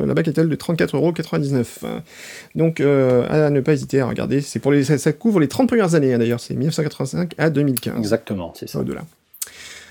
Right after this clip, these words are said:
Speaker 1: Et, euh, alors, on a eu un peu des news. Alors, en parlant de bouquins, tiens, je vais faire un petit, euh, aparté bouquin. Alors, il y a un bouquin qui arrive très bientôt, euh, chez Okame, euh, Omake, pardon, Omake Books,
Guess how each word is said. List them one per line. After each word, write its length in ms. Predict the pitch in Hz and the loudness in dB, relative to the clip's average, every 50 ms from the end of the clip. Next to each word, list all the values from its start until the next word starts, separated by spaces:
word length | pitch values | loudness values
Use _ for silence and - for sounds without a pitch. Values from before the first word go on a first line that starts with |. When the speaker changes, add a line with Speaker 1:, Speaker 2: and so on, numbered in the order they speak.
| - _ _ - | -20 _ _ -8
Speaker 1:
Et, 280 | 185 196 202 208 - - | -6 -4 -4 -4 -4 -4
euh, 540 | 175 175 170 170 170 170 170 170 170 170 | -4 -2 -2 -2 0 0 0 0 0 0
alors, 160 | 156 165 156 156 | 0 -2 0 0
on 100 | 170 170 | 0 0
a 60 | 180 | 0
eu 160 | 185 196 190 | 0 0 0
un 60 | 180 156 | -2 0
peu 160 | - 165 156 | -2 -2 0
des 100 | 156 147 | 0 0
news. 320 | 151 156 170 175 160 156 | 0 0 0 0 0 0
Alors, 220 | - 131 131 123 139 | 0 0 -2 -2 -2
en 40 | |
parlant 240 | 160 220 220 247 247 | -4 -2 0 0 2
de 60 | 214 | 2
bouquins, 380 | 180 185 196 190 - 160 127 110 | 2 0 0 0 0 -2 -2 -2
tiens, 140 | - - 127 | -4 -6 -8
je 60 | 117 | -8
vais 60 | 120 117 | -6 -8
faire 140 | - 127 | -6 -6
un 60 | 120 117 | -6 -6
petit, 280 | - - 135 131 135 | -6 -6 -6 -4 -4
euh, 120 | 143 135 120 | -4 -4 -4
aparté 280 | - - - - 160 | -4 -4 -4 -2 -2
bouquin. 460 | 143 143 180 190 - - 160 156 165 | -2 0 -2 -2 -2 -2 0 0 0
Alors, 260 | 185 - - 135 127 127 | 0 0 0 0 0 2
il 40 | |
y 40 | 131 | 2
a 60 | 143 | 2
un 60 | 160 185 | 2 2
bouquin 280 | 190 202 190 208 196 | 0 0 0 0 -2
qui 120 | 165 - 170 | 0 0 0
arrive 100 | 151 151 | 0 -2
très 160 | - - 202 | 0 0 0
bientôt, 580 | 185 185 180 165 - 170 170 170 165 165 160 | 2 2 0 0 0 2 2 2 2 2 0
euh, 200 | - 123 120 120 | 0 0 0 -2
chez 840 | 123 - - - - 127 120 117 117 117 113 117 117 127 120 120 120 - | -2 -4 -4 -4 -2 0 2 2 2 2 2 2 2 0 0 0 -2 -2
Okame, 360 | - 165 170 165 170 143 156 277 - - - | -2 -2 0 2 2 2 0 -2 -2 -2 0
euh, 100 | 165 165 | 2 4
Omake, 320 | 165 190 202 170 131 - 190 | 4 4 4 4 2 2 0
pardon, 220 | 196 143 131 - | 0 0 -2 0
Omake 240 | - 185 180 165 - | 0 0 0 2 0
Books, 380 | 135 - 208 - - - - | 0 -2 -2 -6 -8 -12 -14